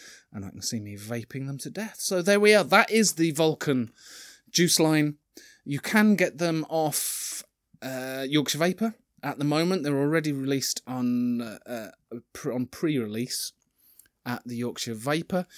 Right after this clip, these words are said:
Keep your eye out on their website, vulcan dot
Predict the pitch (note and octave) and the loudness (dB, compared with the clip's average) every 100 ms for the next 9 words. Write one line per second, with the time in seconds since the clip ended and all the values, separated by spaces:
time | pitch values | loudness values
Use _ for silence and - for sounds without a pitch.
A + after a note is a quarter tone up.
0 | - _ - A#3 A#3+ A3+ G3 F#3 F3 E3 | -20 _ 0 0 2 0 2 2 0 -2
1 | - E3 D#3+ D#3 D3+ C#3+ D#3 - E3+ E3+ | -2 -2 0 0 0 0 0 0 0 0
2 | B2 C3+ C3 E3+ E3 E3+ D#3 D3+ D3 C#3 | -4 -6 0 2 2 0 0 0 -2 -4
3 | _ _ B2 B2 C3 - | _ _ -12 -4 -4 -4